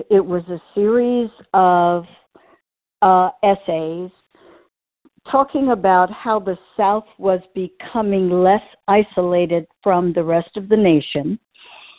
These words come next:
With the growth of interstate highways and television, the South wasn't an isolated reason, uh, region anymore. But Edgerton postulated that, uh, the South and the rest of the nation were not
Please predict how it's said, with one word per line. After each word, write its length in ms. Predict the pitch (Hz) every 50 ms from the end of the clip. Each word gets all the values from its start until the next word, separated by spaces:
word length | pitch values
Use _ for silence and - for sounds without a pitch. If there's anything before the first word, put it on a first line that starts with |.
| - - -
With 280 | 185 185 208 202 202 -
the 100 | 208 185
growth 500 | 160 160 180 196 202 214 220 220 220 -
of 140 | 175 160 180
interstate 560 | 185 185 185 185 175 - - - 156 156 151
highways 800 | - - 269 254 247 240 220 214 214 208 202 202 196 196 190 185 - -
and 180 | 175 170 170 165 _ -
television, 840 | - 202 196 196 185 180 185 185 180 - - 190 175 170 170 175 _ _ _ - - - _ _ _
the 100 | - 190 190 -
South 300 | - 226 208 208 208 208
wasn't 540 | - 180 170 180 202 220 226 - 269 240 214
an 120 | 196 190 185
isolated 720 | 180 185 180 - - - 180 175 170 175 165 160 160 160
reason, 640 | 160 175 196 214 214 196 - - 175 165 156 156 - _ -
uh, 160 | 190 175 165 160 - 165
region 440 | 185 220 226 208 - 180 165 156 147
anymore. 580 | 143 143 143 143 139 139 139 131 131 175 240 _ _ _ _ - - - - - - -
But 140 | 202 214 220 220
Edgerton 680 | - 247 285 285 311 349 320 - - - 262 233 226
postulated 1000 | 226 - - 233 220 240 - - - 254 226 214 214 208 208 190 208 202 190 175 -
that, 340 | - 190 190 185 185 180 - _ _ _ - _ _ _ _ _ _ _ - 208
uh, 320 | 202 196 196 196 190 185 180 180
the 140 | 196 196 190 _ -
South 320 | 196 190 196 208 214 -
and 160 | 226 208 202
the 60 | 190 185
rest 340 | 180 190 202 202 - _
of 140 | - 196 180
the 80 | 185 180
nation 540 | 180 185 190 196 196 - - 214 196 185 175
were 160 | 180 180 180
not 360 | 185 190 190 190 190 - -